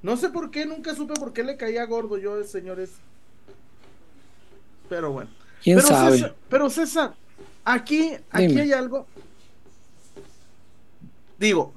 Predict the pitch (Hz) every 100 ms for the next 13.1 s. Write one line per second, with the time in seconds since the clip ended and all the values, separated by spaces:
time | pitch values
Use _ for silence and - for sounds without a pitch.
0 | - 226 269 202 - 190 233 294 - -
1 | - - - 165 208 226 - - 151 165
2 | 202 226 156 - - - - 185 180 233
3 | 247 302 233 208 247 285 - - - -
4 | 202 190 180 170 196 277 214 190 196 160
5 | - 175 180 180 233 247 254 240 185 208
6 | 247 226 180 147 202 139 - - - -
7 | 220 262 285 233 - - 240 233 240 247
8 | 185 392 - 160 - 247 208 160 156 220
9 | 190 180 269 269 - - - - - 170
10 | 151 202 247 160 196 247 196 139 139 -
11 | - - - - - - - - - 107
12 | 113 135 156 147 156 - 202 208 - 277